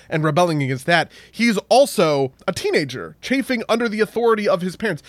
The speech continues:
And the theme of the movie is very much about, like, t-, le-, take a leap of faith. Let him spread his wings, right? You know, um, and so all of that is really what, what stitches kind of this stuff together in my,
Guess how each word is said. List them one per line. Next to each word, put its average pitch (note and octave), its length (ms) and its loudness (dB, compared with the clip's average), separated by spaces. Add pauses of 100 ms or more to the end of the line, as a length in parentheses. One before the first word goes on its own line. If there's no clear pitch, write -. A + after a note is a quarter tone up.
(140)
And A3+ 280 4
the F3+ 220 0
theme C#4 320 0
of F3+ 140 0
the F#3 100 2
movie F3+ 300 2
is C#3+ 120 -2
very E3 180 0
much D#3+ 200 -2
about, D3+ 280 0
like, C3+ 260 -2 (460)
t-, G3+ 160 -4
le-, G3 180 0
take A#3+ 180 0
a G#3+ 60 -6
leap F3+ 160 0
of D3 80 -6
faith. B2 240 -8 (240)
Let C#4 120 6
him B3 80 -4
spread G3+ 220 -2
his C3 140 -8
wings, A#2 400 -14
right? D3+ 240 -2 (240)
You D#3 140 -2
know, C3 380 -2
um, C3+ 540 0 (520)
and F#3 400 2
so E3+ 480 0
all C#4+ 220 6
of D3+ 180 -4
that D3+ 320 2 (100)
is D#3+ 220 -2
really D#3+ 360 0
what, C#3 320 -2
what C#3 240 -6
stitches E3 760 -4 (280)
kind D3 320 -2
of A#2 240 -6
this C#3 180 -2
stuff - 540 -8
together B2 480 -6
in C3 160 -8
my, B2 280 -4